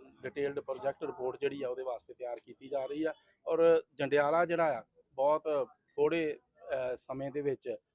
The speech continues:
ਤੁਹਾਨੂੰ ਜੰਡਿਆਲਾ ਸ਼ਹਿਰ ਨਮੂਨੇ ਦਾ ਸ਼ਹਿਰ ਬਣਿਆ ਜਿਹੜਾ ਉਹ ਦੇਖੂਗਾ। ਬਕਾਇਦਾ ਜਿੰਨੀਆਂ ਵੀ, ਅ, ਮੈਂ, ਅ, being ਬਿਜਲੀ ਮੰਤਰੀ ਤੇ being ਵਿਧਾਇਕ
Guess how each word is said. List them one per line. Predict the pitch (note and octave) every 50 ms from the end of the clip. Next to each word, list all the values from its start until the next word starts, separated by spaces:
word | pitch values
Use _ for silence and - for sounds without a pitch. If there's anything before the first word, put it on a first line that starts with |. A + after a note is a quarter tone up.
| _ _ _
ਤੁਹਾਨੂੰ | D3 C#3+ C3+ B2 B2+ B2+ A#2+
ਜੰਡਿਆਲਾ | B2+ B2+ A#2+ B2+ B2 B2 B2 B2
ਸ਼ਹਿਰ | A#2+ - - C3 C3+ C#3 C3 B2+ - -
ਨਮੂਨੇ | C3 B2+ C3 B2+ B2+ B2+ B2+ C3
ਦਾ | B2+ C3
ਸ਼ਹਿਰ | A#2+ - C#3 C3+ C#3
ਬਣਿਆ | C#3+ C#3+ C3+ C3 B2 A2+
ਜਿਹੜਾ | G#2 B2 B2 B2+ B2 A#2+ A#2+ _ _ _ _
ਉਹ | -
ਦੇਖੂਗਾ। | B2 B2+ A#2+ D3+ D3+ C#3+ D3 C#3+ C#3 - _ _ _ _ _ _
ਬਕਾਇਦਾ | C#3 B2+ - C#3 C#3+ D3+ D#3+ E3 E3+ E3+
ਜਿੰਨੀਆਂ | E3 D3+ D3 D3 D3 D3 D3+ D#3 D#3+
ਵੀ, | D#3+ D#3+ D#3 D#3 C#3+ C3+ - _ _ _ _ _ _ _ - C3
ਅ, | B2+
ਮੈਂ, | C3+ C3+ C#3 C#3 C#3 C#3 C3+ C3
ਅ, | B2+ - - - C#3+ C3+ B2
being | A#2+ A#2+ C3 C#3+ D3+ D3+ C#3 D3 D3 C#3 C3 A#2+ G#2+ G2 _ _ _ _ _ _ _ _
ਬਿਜਲੀ | A#2+ B2+ C3+ B2 C3 C#3+ D#3
ਮੰਤਰੀ | D#3 D3 C#3 C3 - C#3 C3+ A#2 - - - _ _ _ _ _ _ _ _ _ _ _
ਤੇ | - C#3
being | B2+ C3+ C#3 D3+ D#3 C#3 C3+
ਵਿਧਾਇਕ | C#3 C3+ C#3 C3 B2 A2 F#2+